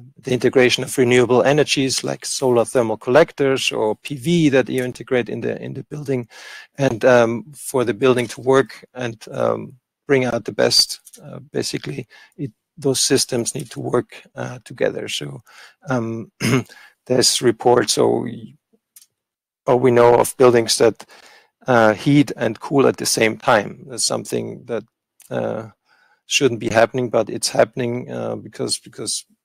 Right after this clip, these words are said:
things are not working as ideal together as, as they should. Um, so this is just some pictures from the technical rooms to illustrate that,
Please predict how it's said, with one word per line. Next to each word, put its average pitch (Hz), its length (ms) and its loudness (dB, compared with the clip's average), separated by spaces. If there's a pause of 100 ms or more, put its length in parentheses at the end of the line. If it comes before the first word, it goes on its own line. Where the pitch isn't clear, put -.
(340)
things 120 260 0
are 120 80 0
not 110 220 0
working 113 560 -6
as - 340 -8 (260)
ideal 117 440 -2
together 113 500 -2
as, - 380 -4
as - 500 -6
they 113 220 -12
should. 98 360 -8 (1400)
Um, 113 500 -2 (340)
so 120 240 -4
this 113 200 0
is - 240 -4
just - 300 -2
some 110 300 -6 (320)
pictures 123 340 -4
from 110 160 -6
the 107 80 -6
technical 127 580 -2
rooms 120 340 -4
to 117 200 -8
illustrate 107 580 -4
that, 110 200 -2